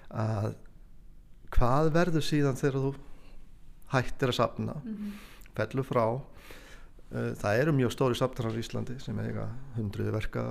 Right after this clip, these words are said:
Speaker 1: og jafnvel þúsundir verka og hvað verður um þessi söfn þegar þeir hætta eða fara? Og það er svolítið misjafnar skoðanir hjá mönnum eins og gengur og gerist. Sumir sjá arfleifð sinni í því að þetta fari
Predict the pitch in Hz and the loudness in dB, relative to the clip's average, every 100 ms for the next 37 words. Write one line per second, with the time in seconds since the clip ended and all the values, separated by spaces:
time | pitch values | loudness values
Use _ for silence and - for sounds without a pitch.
0 | 117 104 107 101 - 123 120 117 113 - | -6 -6 -6 -4 -2 0 0 0 -2 -4
1 | 127 131 - - - - - - 120 117 | -8 -10 -14 -20 -18 -18 -14 -4 -2 0
2 | 113 110 - - - - 131 127 143 156 | 0 -4 -6 -14 -18 -6 0 4 4 4
3 | 139 131 131 117 - 117 - 120 110 123 | 2 0 -2 -2 -2 -2 0 -2 0 2
4 | 113 - - - - - - 110 110 - | 0 -2 -12 -14 -14 -16 -6 -4 -2 -2
5 | 110 120 110 104 110 107 113 139 - - | -2 0 -2 -2 0 0 -2 -8 -14 -20
6 | - - - - - - - - 117 113 | -20 -18 -18 -18 -20 -20 -20 -10 -2 0
7 | 113 113 107 - - - - - - 113 | 2 0 -2 -8 -18 -20 -20 -12 -4 0
8 | 135 165 180 143 143 214 - 156 143 143 | 2 2 2 2 2 2 0 0 0 -4
9 | - 208 165 135 147 160 196 156 123 127 | -2 0 2 0 0 0 0 2 0 -2
10 | 139 - 147 160 165 175 - - - - | -6 -4 -4 -2 -2 -2 -2 -8 -16 -18
11 | - - - 131 160 180 156 131 - - | -16 -10 -2 0 2 2 2 0 -6 -14
12 | - - - - - 135 131 127 139 135 | -16 -18 -16 -10 -2 0 2 0 0 -2
13 | 139 127 117 135 123 131 123 117 - 131 | -2 -2 0 0 0 -2 -4 -4 0 2
14 | 120 | 2